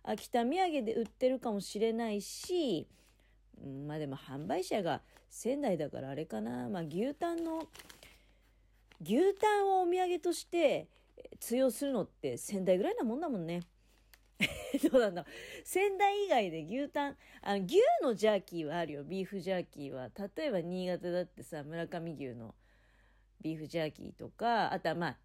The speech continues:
越後牛のジャーキーとか、うん、聞いたことあるけどね。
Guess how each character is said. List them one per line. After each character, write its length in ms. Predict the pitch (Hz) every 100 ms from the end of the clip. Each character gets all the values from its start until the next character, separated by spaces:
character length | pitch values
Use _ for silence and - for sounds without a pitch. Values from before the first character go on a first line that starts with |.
| _ _ _ -
越 360 | 233 233 330
後 140 | 330 359
牛 220 | 233 190
の 220 | 156 147
ジ 180 | 127 190
ャ 100 | 175
ー 40 |
キ 140 | - 135
ー 40 |
と 120 | - -
か、 200 | 131 - _ _ _ _ -
う 60 | 165
ん、 20 |
聞 160 | - 202
い 20 |
た 80 | 196
こ 80 | 185
と 100 | 165
あ 60 |
る 80 | 170
け 100 | 147
ど 80 | -
ね。 260 | 160 185